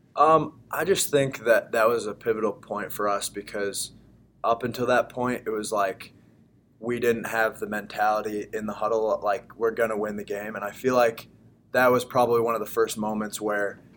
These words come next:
yeah, we had a, a lapse or whatever, and they made some plays and sent it to overtime. But I don't think there was a point where we ever thought that it was their game. I think we still had the mentality that we're together, it happened,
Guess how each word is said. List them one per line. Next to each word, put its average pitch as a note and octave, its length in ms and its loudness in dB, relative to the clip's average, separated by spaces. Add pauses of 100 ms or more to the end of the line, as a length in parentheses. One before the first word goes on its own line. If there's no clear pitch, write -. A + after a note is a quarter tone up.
(180)
yeah, B2+ 280 4
we B2+ 140 2
had B2 200 4
a, A2+ 240 2
a A2 100 2
lapse A2 460 2
or A2 80 0
whatever, A2+ 400 4
and G#2+ 240 -4
they G#2+ 80 -2
made A2 240 0
some A2 140 -4
plays A2 320 2
and G#2+ 100 -10
sent A2 180 -4
it G2+ 60 -12
to - 80 -4
overtime. B2+ 600 -2 (360)
But B2 180 4
I C3 60 8
don't D3 220 6
think D#3 200 0
there C#3 120 6
was C3 100 6
a A#2+ 80 0
point C3 340 0
where A#2 140 2
we A2+ 140 2
ever A2+ 200 2
thought A2 520 2 (220)
that G2+ 120 0
it - 80 -2
was G2+ 140 -6
their G#2+ 200 0
game. G#2 460 -4 (340)
I A2+ 100 0
think A#2 160 -2
we A2+ 100 -4
still A#2 380 0
had G#2+ 260 -2
the G#2 260 -2
mentality G#2+ 560 0
that G2+ 160 0
we're G#2+ 140 -2
together, A#2+ 560 2 (360)
it G#2 140 0
happened, A#2 560 2